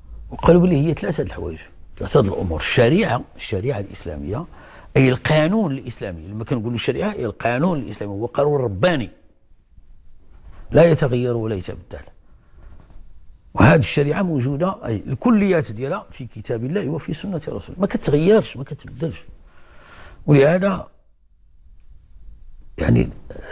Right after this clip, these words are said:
المؤمن لا يحلل الحرام ولا يحرم الحلال،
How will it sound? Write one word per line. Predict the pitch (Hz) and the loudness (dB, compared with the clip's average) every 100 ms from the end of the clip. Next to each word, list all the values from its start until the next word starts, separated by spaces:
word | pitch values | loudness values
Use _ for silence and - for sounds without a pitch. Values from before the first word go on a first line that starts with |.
| - | 6
المؤمن | 160 170 208 240 127 | 6 8 6 4 2
لا | 202 | 2
يحلل | 196 - 131 135 123 | 0 -2 -4 -4 -4
الحرام | 107 - 139 214 233 | -6 -6 -6 -4 -2
ولا | 165 | -2
يحرم | 226 - 123 107 | -2 -4 -4 -4
الحلال، | 85 - - - | -6 -10 -12 -16